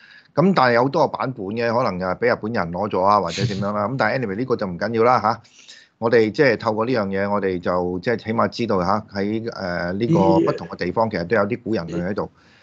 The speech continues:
Speaker 2: 嗯。
Speaker 1: 咁再想問你就係，其實而家我哋只能夠即係好少少嘅嘢，其實我哋都掌握到嗰個基因㗎咯。即係譬如一條頭髮，或者甚至一個指甲，我哋都可以搵到，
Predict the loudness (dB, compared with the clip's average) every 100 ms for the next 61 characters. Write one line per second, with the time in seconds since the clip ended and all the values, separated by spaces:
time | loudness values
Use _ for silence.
0 | -2 4 6 6 4 4 2 2 2 2
1 | 2 -2 _ -6 0 2 2 4 4 4
2 | 0 2 2 2 -4 -6 _ -2 2 2
3 | 0 -4 -2 0 0 0 0 -2 0 2
4 | 2 2 2 4 4 2 0 0 2 6
5 | 4 4 2 2 2 0 0 0 0 2
6 | 2 2 0 -2 2 2 4 2 2 -2
7 | -6 -2 0 0 -4 _ _ _ _ _
8 | _ _ 2 4 2 0 0 0 2 0
9 | -4 -2 0 0 -4 -6 -4 -2 -4 -6
10 | -10 -12